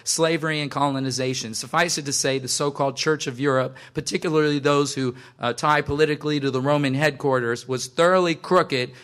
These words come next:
and bankrupt. And the Lord raised up men like Waldo and Wycliffe to bring reform.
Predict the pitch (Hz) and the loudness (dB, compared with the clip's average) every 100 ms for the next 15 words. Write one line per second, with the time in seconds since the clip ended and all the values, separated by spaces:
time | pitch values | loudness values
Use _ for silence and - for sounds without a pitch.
0 | - 139 139 151 151 131 120 - - - | -10 -6 0 0 0 -4 -6 -8 -16 -20
1 | - 160 156 160 185 175 151 151 175 165 | -6 0 2 4 4 2 2 0 2 2
2 | 160 147 156 151 139 131 139 151 151 147 | 0 0 -2 0 -2 0 2 4 4 2
3 | 147 127 131 135 151 151 151 147 143 123 | -2 -4 -2 0 0 0 -2 -2 -8 -2
4 | 139 139 131 - 160 147 120 | 0 0 -2 -2 0 0 0